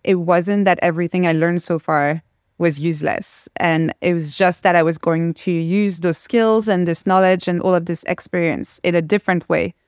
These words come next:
to pursue a different path. And that I was still very grateful for all of the support that I had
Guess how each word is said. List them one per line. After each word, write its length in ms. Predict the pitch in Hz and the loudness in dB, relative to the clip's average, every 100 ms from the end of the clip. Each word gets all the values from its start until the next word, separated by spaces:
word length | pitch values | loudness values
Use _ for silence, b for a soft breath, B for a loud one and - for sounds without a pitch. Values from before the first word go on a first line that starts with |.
| - | -6
to 100 | 190 | -2
pursue 540 | 190 165 - 175 170 - | 0 -2 -2 0 2 0
a 60 | |
different 440 | 160 170 170 151 151 | -2 -2 -2 -4 -2
path. 260 | 180 165 | -4 -2
And 140 | 180 170 | -2 0
that 100 | - | 2
I 80 | |
was 140 | 175 175 | 0 0
still 220 | - 202 | 0 0
very 240 | 185 170 | 2 2
grateful 500 | 151 180 185 - 160 | 2 0 -2 2 0
for 340 | 165 - 170 - | 2 2 2 2
all 120 | 180 | 0
of 100 | 175 | 0
the 80 | 160 | -2
support 560 | - 175 180 165 - - | -6 -6 -2 -4 -6 -2
that 300 | 160 156 - _ - | 0 0 -4 _ -8
I 80 | 170 | -2
had 220 | 165 | -2